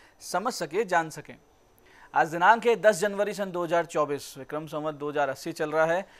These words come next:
पोष मास है, कृष्ण पक्ष है, हेमंत ऋतु है, तिथि आज की चतुर्दशी है और आज का वार है बुधवार। आज के नक्षत्र की बात करें तो मूल नक्षत्र शाम सात बज के चालीस मिनट तक है, आगे पूर्वाषाढ़ा नक्षत्र रहेगा। योग ध्रुव है पूरे दिन और पूरे रात्रि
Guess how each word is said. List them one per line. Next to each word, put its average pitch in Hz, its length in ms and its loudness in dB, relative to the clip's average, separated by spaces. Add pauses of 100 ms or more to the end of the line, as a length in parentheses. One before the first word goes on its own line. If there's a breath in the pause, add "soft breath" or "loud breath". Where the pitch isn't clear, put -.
(240 loud breath)
पोष 202 300 -2
मास 180 300 2
है, 180 100 -4
कृष्ण 160 320 -12
पक्ष 160 320 -4
है, 170 120 -2
हेमंत 151 360 -10
ऋतु 143 240 -10
है, 170 200 -2
तिथि 160 400 -10
आज 127 240 -2
की 165 120 -10
चतुर्दशी 175 600 -6
है 175 180 0 (420 loud breath)
और 147 100 4
आज 165 160 6
का 190 120 4
वार 151 240 6
है 196 120 -2
बुधवार। 156 460 -2 (840 soft breath)
आज 131 160 -10
के 170 120 -6
नक्षत्र 202 440 -6
की 208 140 -6
बात 185 260 6
करें 190 260 0
तो 208 140 -4
मूल 175 340 -8
नक्षत्र 180 580 -6 (340 loud breath)
शाम 202 320 4
सात 196 200 4
बज 160 180 -2
के 165 120 -6
चालीस 160 360 0
मिनट 170 220 -6
तक 165 180 -4
है, 226 100 -2
आगे 143 280 0
पूर्वाषाढ़ा 160 560 0
नक्षत्र 143 360 -8
रहेगा। 127 300 -12 (720 soft breath)
योग 185 440 -2
ध्रुव 196 280 -2
है 208 180 4
पूरे 160 260 -2
दिन 170 260 -6
और 147 160 0
पूरे 151 260 -6
रात्रि 147 400 -4